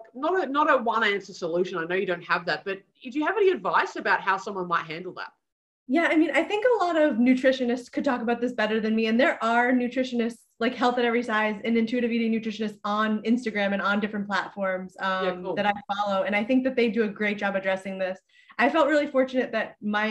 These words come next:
Speaker 2: in-, intuitive eating person worked with, my nutritionist worked with people like this too, and she was able to help them navigate this, to think i-, about the mindset that, like,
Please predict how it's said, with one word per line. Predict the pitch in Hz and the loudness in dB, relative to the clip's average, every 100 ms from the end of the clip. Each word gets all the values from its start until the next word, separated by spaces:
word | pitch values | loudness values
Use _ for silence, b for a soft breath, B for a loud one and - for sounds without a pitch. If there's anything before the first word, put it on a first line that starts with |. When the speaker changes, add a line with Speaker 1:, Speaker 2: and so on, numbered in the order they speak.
| 214 - 202 | -4 -8 -10
Speaker 2:
in-, | 214 208 - | -10 -8 -2
intuitive | 240 247 254 226 | 0 2 2 2
eating | 233 226 | 0 0
person | 233 214 214 | -2 -2 -4
worked | 196 214 214 | -2 -4 -4
with, | 208 208 202 196 - | -4 -2 -2 -4 -4
my | 214 208 202 208 | -2 -2 -4 -2
nutritionist | 220 233 226 208 | -2 -2 -6 -8
worked | 180 214 214 | -4 -4 -2
with | 254 | -2
people | 226 208 | -2 -2
like | 196 196 | -4 -4
this | 202 | -10
too, | - 240 | -4 -2
and | 214 220 | 0 0
she | 262 | 0
was | 269 | 2
able | 262 254 254 | 2 2 0
to | 233 | 0
help | 233 233 | 0 0
them | 240 220 - b b | 0 0 -4 b b
navigate | 220 220 233 254 240 | 2 4 4 2 0
this, | 233 233 | -2 -4
to | - | -2
think | 254 240 240 - _ _ _ | 2 2 2 -4 _ _ _
i-, | 240 240 | -2 2
about | 240 240 | 4 4
the | 233 | 6
mindset | 233 233 247 226 | 4 4 0 -2
that, | 226 | -2
like, | 220 202 | -2 -4